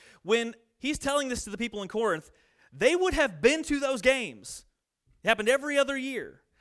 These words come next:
They would have been to the games. Some of them, um, probably would have looked out their windows and seen people running in the streets, training.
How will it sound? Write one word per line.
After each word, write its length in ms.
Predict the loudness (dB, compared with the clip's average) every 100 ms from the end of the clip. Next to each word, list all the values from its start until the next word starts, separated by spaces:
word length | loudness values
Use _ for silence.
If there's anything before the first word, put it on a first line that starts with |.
| _
They 100 | 0
would 80 | 2
have 140 | 2 2
been 160 | 0
to 60 | 0
the 80 | -4
games. 220 | -4 -10 -14
Some 260 | -6 -2 -2
of 160 | -2
them, 240 | -2 -4 -6 _ -10 -2
um, 240 | -2 -2
probably 340 | 0 0 0
would 140 | 0 2
have 100 | 0 -4
looked 220 | -6 -2 0
out 180 | 2
their 120 | 2 2
windows 300 | 2 2 2
and 160 | -4
seen 280 | -6 -4 -4
people 260 | -4 -2 0
running 500 | 2 2 2 -2 -2
in 140 | -2
the 80 | -2
streets, 460 | -4 -4 -4 -6 -16
training. 640 | -14 -12 -4 -4 -2 -4